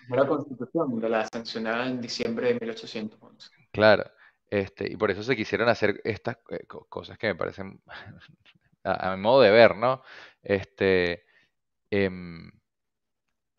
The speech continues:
Speaker 2: imposibles de ejecutar, como darle una constitución a cada provincia y que cada quien estableciera su sistema de gobierno per-, particular.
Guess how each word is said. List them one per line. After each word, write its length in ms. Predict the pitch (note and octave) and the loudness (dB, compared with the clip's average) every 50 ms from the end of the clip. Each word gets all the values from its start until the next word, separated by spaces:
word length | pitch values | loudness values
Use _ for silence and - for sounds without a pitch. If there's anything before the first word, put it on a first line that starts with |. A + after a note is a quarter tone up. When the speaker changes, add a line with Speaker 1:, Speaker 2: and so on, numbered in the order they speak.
| _ _ - | _ _ -2
Speaker 2:
imposibles 640 | A#2+ A#2+ A#2+ G#2+ A2+ A#2 A2 - C3+ D3 D3+ D3 C#3+ | -2 -2 0 2 -2 -2 0 2 2 4 6 6 6
de 60 | C3+ | 4
ejecutar, 680 | A#2 A2 G#2+ G2+ - - G2 F#2+ - G2+ G2 F#2+ F#2+ - | 2 4 2 0 0 -2 -8 0 4 6 6 6 6 2
como 260 | - G2+ G2 F#2+ F#2+ | -4 -8 -6 -2 2
darle 300 | F#2+ G2 G2 G#2 A2+ A#2 | 4 4 4 6 4 2
una 220 | A#2+ B2 B2 A#2 | 4 2 0 0
constitución 560 | - A2+ G#2+ - A2+ F#2+ G2+ G2 - G#2 G2 | -2 -4 -8 -8 -10 -10 -8 -8 -8 -4 -4
a 40 | G#2+ | 0
cada 180 | - A2+ A2 F#2+ | 6 6 6 6
provincia 1160 | A2 G2 G2 A2+ B2 B2+ C3 B2 A2+ - - A2+ G#2+ G#2 G#2 G2+ G2+ G2+ G2+ G2+ G2 F#2+ G2 | 4 -2 0 2 2 2 2 0 -4 -8 -2 4 6 8 10 10 10 10 10 10 8 8 4
y 80 | F#2+ F#2 | 2 -2
que 140 | - F#2+ | -6 -10
cada 240 | - - G2+ G2+ G#2+ | 0 4 6 6 6
quien 180 | G#2 - A#2 A2+ | 4 2 -2 -2
estableciera 540 | G#2+ - - G#2+ G#2 G2+ - G#2+ G#2+ A#2 - | 0 0 0 2 2 0 0 2 2 2 2
su 100 | - - | 0 -10
sistema 360 | - G#2 - - G2+ A2+ A#2 | -10 -10 -6 -6 -2 2 2
de 60 | A2 | 2
gobierno 400 | G2 F#2+ G2 G#2 G2+ - - - | 2 2 2 2 4 4 2 2
per-, 180 | - A2+ G#2+ - | 2 -4 -6 -2
particular. 760 | - G2+ - - G#2 - - G#2 A2 B2 B2 A#2+ A#2 G#2+ | -2 -4 -2 -4 -10 -6 0 6 10 12 12 12 10 8